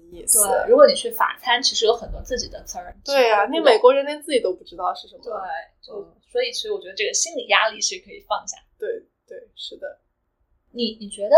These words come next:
Speaker 2: 就是，所以叶子，你当时你来美国之前，你对美国的印象是什么？以及就是说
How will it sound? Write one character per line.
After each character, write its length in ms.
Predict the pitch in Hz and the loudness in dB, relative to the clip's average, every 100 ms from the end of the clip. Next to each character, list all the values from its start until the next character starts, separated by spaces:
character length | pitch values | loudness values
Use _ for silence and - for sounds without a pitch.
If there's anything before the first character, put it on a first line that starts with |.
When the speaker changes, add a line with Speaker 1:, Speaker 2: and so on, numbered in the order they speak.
| 359 | 6
Speaker 2:
就 140 | 392 | 2
是， 240 | 359 247 214 | 0 2 2
所 100 | 220 | -2
以 60 | |
叶 100 | 262 - | -2 -4
子， 60 | - | -6
你 80 | - | -4
当 160 | 302 | -2
时 300 | - 240 - - | -2 -6 -10 -20
你 100 | 180 | -18
来 260 | 170 185 311 | -14 -8 -2
美 200 | 226 - | -2 -4
国 100 | 185 | -12
之 160 | 208 | -6
前， 320 | 196 170 160 175 | -6 -6 -14 -18
你 200 | 147 _ - | -20 _ -4
对 200 | 220 214 | -2 -2
美 160 | 165 | -8
国 200 | - 170 | -16 -14
的 280 | 170 156 - _ _ _ _ _ _ - | -12 -12 -16 _ _ _ _ _ _ -10
印 260 | 233 202 | -4 -4
象 300 | - 180 - | -4 -6 -6
是 100 | - | -12
什 120 | 196 170 | -12 -16
么？ 120 | 170 | -16
以 60 | |
及 160 | 170 180 | -12 -10
就 180 | 196 180 | -8 -10
是 80 | 175 | -12
说 240 | 185 | -14